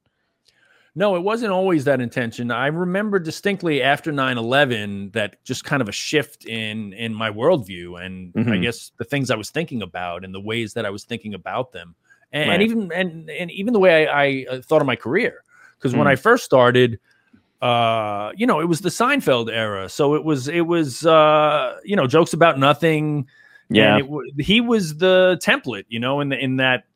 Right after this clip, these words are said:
Speaker 1: time that I was starting, he was, like, what you look to as this is the path of, uh, you know, the ideal path. You, you do
Speaker 2: Mm.
Speaker 1: stand up for X number of years, you get on all the shows,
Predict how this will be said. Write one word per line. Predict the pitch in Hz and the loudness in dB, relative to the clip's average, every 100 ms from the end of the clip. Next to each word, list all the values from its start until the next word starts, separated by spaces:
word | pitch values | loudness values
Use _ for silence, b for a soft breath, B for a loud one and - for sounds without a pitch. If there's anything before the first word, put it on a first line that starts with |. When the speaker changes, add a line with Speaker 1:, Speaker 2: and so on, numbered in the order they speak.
| _ | _
Speaker 1:
time | - 151 156 | -4 0 0
that | 139 | 2
I | 120 | 0
was | 110 | 0
starting, | - 185 117 | 2 2 0
he | 135 | -2
was, | 175 175 151 | 2 2 2
like, | 143 120 | 0 0
what | 139 139 | -6 -4
you | 139 | -4
look | 131 165 - | -2 -4 -6
to | - 127 117 | -6 -4 -4
as | 104 117 117 110 - | -2 -2 -2 -4 -6
this | 139 135 131 | -4 -4 -4
is | 120 104 | -6 -6
the | 107 | -14
path | - 131 117 101 - _ | -4 0 0 0 -8 _
of, | - 107 104 98 92 b b b b | -8 -6 -6 -8 -16 b b b b
uh, | - 113 107 101 95 | -4 -2 -2 -4 -6
you | 113 | -6
know, | 117 | -6
the | 107 117 | -4 -4
ideal | 120 131 123 127 104 | 0 0 0 -2 -2
path. | - 117 90 - _ | -2 -2 -2 -12 _
You, | 107 | -10
you | 92 101 | -10 -10
do | 101 117 | -4 -2
Speaker 2:
Mm. | |
Speaker 1:
stand | 98 127 123 120 | 0 -2 -2 -2
up | 117 | -4
for | - 113 110 | -4 -4 -2
X | 110 - | -6 -6
number | 117 117 | -6 -4
of | |
years, | 113 113 104 | -4 -4 -6
you | |
get | 104 117 | -4 -2
on | 117 | -2
all | 113 | -4
the | 107 | -6
shows, | - 123 117 117 113 104 | -6 -2 0 -2 -4 -8